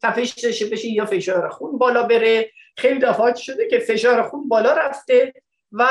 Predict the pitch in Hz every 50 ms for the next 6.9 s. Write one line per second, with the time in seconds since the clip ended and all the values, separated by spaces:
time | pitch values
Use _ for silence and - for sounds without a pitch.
0 | 269 - - 220 233 240 254 247 - - 226 233 233 226 233 - 208 180 - -
1 | - 208 226 226 214 202 190 180 - - - - 226 262 277 269 240 240 - 202
2 | 196 - - - 202 202 202 190 175 165 156 160 156 208 240 233 202 170 196 190
3 | 175 160 165 165 - - 180 - 208 277 277 - 285 254 233 - 226 220 226 220
4 | - _ _ _ _ _ _ _ _ _ 240 208 - - 233 233 - 262 - 302
5 | 269 - 247 247 - - 247 247 247 240 220 208 - - - _ _ - 208 180
6 | - 277 285 330 311 - - _ _ - 180 226 233 233 233 226 220 220